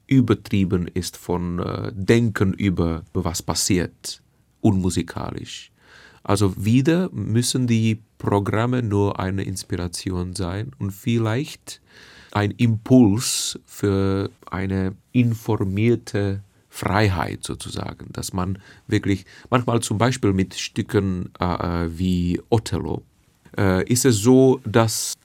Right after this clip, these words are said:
man eine Inklination hat, hier oder dort freier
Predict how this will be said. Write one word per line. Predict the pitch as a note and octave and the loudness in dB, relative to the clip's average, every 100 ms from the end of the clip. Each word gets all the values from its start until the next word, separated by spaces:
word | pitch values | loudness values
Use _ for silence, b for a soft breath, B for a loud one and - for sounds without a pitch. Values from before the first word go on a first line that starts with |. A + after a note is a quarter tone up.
| _ - | _ -2
man | A2+ A2 G2+ | 0 0 0
eine | G#2+ G#2 | 0 0
Inklination | F#2+ A#2 A2 A2 F#2+ F#2+ - A2+ C3+ A2+ | 0 -2 0 0 0 -2 0 2 2 2
hat, | G2 G2 G2 - - - b b - | 2 0 -2 -12 -16 -18 b b -6
hier | G2+ A#2+ B2+ - | 4 6 6 6
oder | G#2+ F#2 | 2 0
dort | F2 - G2 G2 G2 - - b b b b b _ | 0 2 4 4 0 -8 -20 b b b b b _
freier | - - C3 - B2+ B2+ G2+ F2+ G#2 | -20 -4 0 4 4 4 4 0 -4